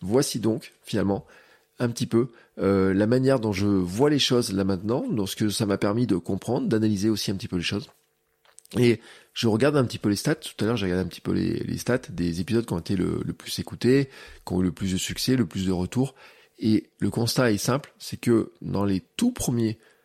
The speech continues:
épisodes qui ont le plus de succès, on retrouve des épisodes avec des invités. Et un constat que j'ai fait, et je l'ai fait sur Kilomètre quarante-deux, et je le fais aussi sur ce podcast, ce ne sont pas les personnes les plus connues qui amènent le plus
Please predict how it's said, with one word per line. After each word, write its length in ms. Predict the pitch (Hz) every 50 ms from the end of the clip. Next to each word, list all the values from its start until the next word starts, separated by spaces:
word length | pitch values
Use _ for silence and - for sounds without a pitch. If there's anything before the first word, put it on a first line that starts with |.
| _ _ -
épisodes 420 | 101 104 - 98 104 113 107 - - -
qui 100 | - -
ont 20 | 95
le 100 | 95 90
plus 160 | - - 98
de 60 | 98
succès, 400 | 92 - 101 - - - 110 117 _ _ _ _ _ _ _ _ _ _ _ _ _ _ _ _ -
on 140 | 104 113 120
retrouve 580 | 107 107 131 135 - - - 123 123 127 - - _ -
des 260 | 107 98 101 95 92
épisodes 280 | 92 - - 110 113 104
avec 120 | 98 92
des 160 | 85 90 85 104
invités. 380 | 95 87 82 - - - - _ _ _ _ - - - _ _ _ -
Et 180 | - 123 131 139
un 100 | 160 165
constat 380 | - 170 151 139 - 147 139
que 120 | - - 104
j'ai 120 | 92 98
fait, 280 | 95 - - 113 160 - _ _ _ _ _ _ _ _ _ _
et 80 | - 101
je 80 | 90 95
l'ai 60 | 104
fait 140 | - 135 147
sur 160 | - 143 117
Kilomètre 280 | - 127 110 110 104
quarante-deux, 520 | - 113 101 98 95 92 92 98 101 - - -
et 120 | 95 101
je 60 | 87 101
le 40 |
fais 140 | 95 - 127
aussi 200 | 131 127 - 110
sur 120 | - 110 95
ce 160 | 87 85 87
podcast, 480 | - - - - 95 107 131 - - _ - - - _ _ _ -
ce 140 | - -
ne 40 | 101
sont 140 | - 120 101
pas 160 | - 147 156
les 100 | 160 143
personnes 380 | - 127 120 - - 127 123 113
les 100 | 98 90
plus 220 | - - 117 113
connues 380 | - - 110 95 95 101 139 - _ _ _ _ _ _ _ _ -
qui 220 | - - 107 113
amènent 420 | 113 113 110 113 113 113 120 127 123 _ _ _ _ _ _ _ _ _ _ -
le 160 | 95 98 90
plus 460 | - - - 113 113 - - - -